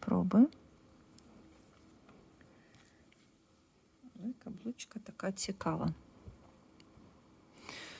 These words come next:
Тут трошечки прожилки, трошечки таких плямок. Тут вона зелена в поєднанні з синьою.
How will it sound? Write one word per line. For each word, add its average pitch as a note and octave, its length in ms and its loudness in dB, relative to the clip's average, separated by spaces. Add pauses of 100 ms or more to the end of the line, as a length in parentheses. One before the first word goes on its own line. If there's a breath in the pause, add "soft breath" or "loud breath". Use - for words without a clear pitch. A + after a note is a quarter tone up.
(260 loud breath)
Тут G3 360 0
трошечки - 600 -2
прожилки, C4+ 680 -2
трошечки - 680 -8
таких - 440 -12
плямок. D4 560 4
Тут - 240 -8
вона F3+ 220 4
зелена A3+ 440 6
в A3 60 4
поєднанні F#3+ 720 4
з F#3+ 480 2
синьою. F#3+ 580 -2